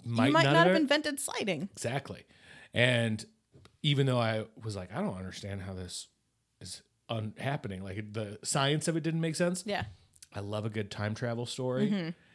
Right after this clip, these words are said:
Speaker 1: And this one fucking nails it.
Speaker 2: Yeah.
Speaker 1: Yeah.
Speaker 2: Yeah. It was
Speaker 1: With,
Speaker 2: awesome.
Speaker 1: with that trauma stuff
Speaker 2: Mm-hmm.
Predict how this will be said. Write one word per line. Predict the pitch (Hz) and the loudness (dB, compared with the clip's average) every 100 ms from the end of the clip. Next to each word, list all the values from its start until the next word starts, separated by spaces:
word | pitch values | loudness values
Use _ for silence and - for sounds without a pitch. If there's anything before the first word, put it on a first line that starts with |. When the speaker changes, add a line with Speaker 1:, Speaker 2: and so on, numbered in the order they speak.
| _ - | _ -8
Speaker 1:
And | 110 | -6
this | 107 - | -6 -6
one | 92 | -8
fucking | - - 92 | -10 -14 -14
nails | 85 82 - | -14 -16 -18
it. | - _ | -18 _
Speaker 2:
Yeah. | 214 - - _ _ | -12 -12 -14 _ _
Speaker 1:
Yeah. | 98 - - | -6 -6 -8
Speaker 2:
Yeah. | 180 - - _ _ _ _ | -8 -8 -12 _ _ _ _
It | 196 | 2
was | 175 | 8
Speaker 1:
With, | 180 | 8
Speaker 2:
awesome. | - 160 | 6 6
Speaker 1:
with | 156 131 | 6 6
that | 127 - | 2 2
trauma | 143 117 117 104 | 2 4 4 0
stuff | - - 101 | -2 -4 -4
Speaker 2:
Mm-hmm. | 170 | -4